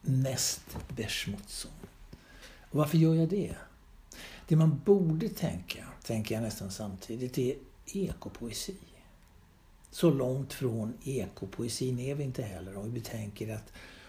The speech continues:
oikos, varifrån Ernst Haeckel hämtade första delen i sin bildning av ordet ekologi, syftar mot hus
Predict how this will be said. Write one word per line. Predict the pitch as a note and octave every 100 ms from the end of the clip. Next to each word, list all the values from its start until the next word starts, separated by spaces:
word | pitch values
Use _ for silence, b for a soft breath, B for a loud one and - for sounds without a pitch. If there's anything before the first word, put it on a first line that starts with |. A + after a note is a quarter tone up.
| B B -
oikos, | - B2+ C3 B2+ - - G2 - - - - - - -
varifrån | C3 B2 G#2+ A#2 B2+
Ernst | B2 A#2+ A2 -
Haeckel | - A#2+ A2 - A#2
hämtade | A#2 C3+ A2 A#2 A#2+
första | - A#2 C3+
delen | B2+ C#3+ D3+ C#3
i | C3+
sin | - C3+
bildning | D#3 C3+ C#3 F3+
av | E3
ordet | A#2+ G#2+ A2
ekologi, | G#2+ A2+ B2 B2 G2+ F#2+ B B B
syftar | - D3+ A#2+ A#2+
mot | B2+ B2
hus | - - A#2 F#2 - - -